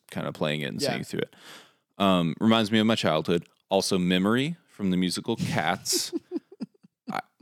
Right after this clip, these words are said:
Speaker 1: I don't know what it is about that song.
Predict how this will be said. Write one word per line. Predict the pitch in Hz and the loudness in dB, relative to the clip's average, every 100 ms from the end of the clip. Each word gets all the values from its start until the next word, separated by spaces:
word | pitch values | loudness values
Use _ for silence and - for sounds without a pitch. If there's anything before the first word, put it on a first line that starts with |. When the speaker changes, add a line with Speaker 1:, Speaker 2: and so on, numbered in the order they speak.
| - _ _ _ | -20 _ _ _
Speaker 1:
I | 113 | -2
don't | 101 90 110 110 | -2 2 2 4
know | 123 113 | 2 4
what | 110 | 4
it | 98 | 4
is | 92 87 | 2 2
about | 92 87 - | 2 2 2
that | 85 - | -2 -2
song. | 98 71 53 - | -2 -2 -4 -6